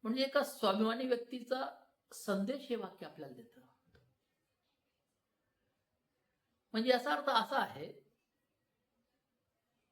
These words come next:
की आपण जेव्हा संगीत, चित्रपट, डायलॉग, मालिका, गोष्ट हे यांचं श्रवण करत असतो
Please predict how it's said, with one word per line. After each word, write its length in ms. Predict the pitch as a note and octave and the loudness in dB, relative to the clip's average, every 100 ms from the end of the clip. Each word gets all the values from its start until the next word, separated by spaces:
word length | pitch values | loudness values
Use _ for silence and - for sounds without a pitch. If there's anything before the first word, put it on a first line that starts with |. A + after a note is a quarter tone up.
| _ _ _ _ _ _ _ _ _ _ _ _ _ _ _ | _ _ _ _ _ _ _ _ _ _ _ _ _ _ _
की 120 | A3 | 0
आपण 320 | A3 G#3+ C4 C4 | 0 0 -2 0
जेव्हा 480 | B3 B3+ C#4+ - - _ _ _ _ _ _ _ _ | 0 -2 -6 -10 -20 _ _ _ _ _ _ _ _
संगीत, 840 | - F#3+ F#3+ G3+ G3 - _ _ | -10 -8 -6 -8 -10 -18 _ _
चित्रपट, 520 | F3+ F#3 F#3 F#3+ F#3+ F#3 | -8 -6 -2 0 0 -2
डायलॉग, 560 | D#3+ D#3+ F3 F3 E3+ - - _ _ _ _ _ _ _ - | -6 -4 2 2 2 -2 -18 _ _ _ _ _ _ _ -12
मालिका, 480 | D3 D3+ D#3+ E3 D#3+ | -8 -8 -8 -8 -8
गोष्ट 400 | D3+ D#3 - D#3+ - - _ _ | -10 -12 -12 -14 -14 -18 _ _
हे 140 | G#3 | -10
यांचं 240 | A3 G#3+ C4 | -8 -4 -6
श्रवण 380 | - G3+ G#3 C4 | -2 2 2 2
करत 220 | A#3+ G#3+ | -2 -6
असतो 600 | F3+ - D#3+ - - _ | -10 -10 -14 -14 -18 _